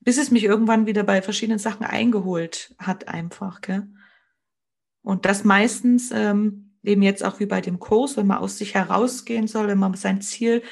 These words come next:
frei verfolgen möchte, dann kommen solche Klötzer in den Weg, äh, und es wird, wird immer Bausteine oder, oder Steine im Weg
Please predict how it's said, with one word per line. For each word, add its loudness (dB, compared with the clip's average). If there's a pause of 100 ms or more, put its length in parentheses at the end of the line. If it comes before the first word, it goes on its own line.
(120)
frei 0 (320)
verfolgen 2
möchte, -12
dann 2
kommen -2
solche -2 (420)
Klötzer 4
in 4
den 4
Weg, 2 (280)
äh, 0
und 0
es -2
wird, -2
wird -4
immer 2
Bausteine 2
oder, -2
oder -4
Steine 2
im -2
Weg 4